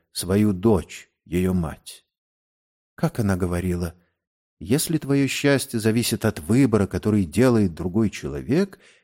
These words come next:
то приготовься быть несчастной». Все верно.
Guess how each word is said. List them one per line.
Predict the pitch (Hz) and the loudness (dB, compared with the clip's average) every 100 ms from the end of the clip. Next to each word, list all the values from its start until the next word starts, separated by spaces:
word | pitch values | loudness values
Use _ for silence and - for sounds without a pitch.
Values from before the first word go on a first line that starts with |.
| - | -4
то | 107 | -2
приготовься | - 101 90 87 - 185 196 - 151 | 0 -2 -2 -4 -2 -2 0 -4 -2
быть | 107 160 - | -2 -4 -4
несчастной». | 147 - - 202 190 - 147 - _ _ _ _ _ _ _ - | -6 -6 -4 -4 -4 -6 -10 -16 _ _ _ _ _ _ _ -12
Все | - 85 | -6 -4
верно. | 90 92 87 92 | -2 -2 -2 -4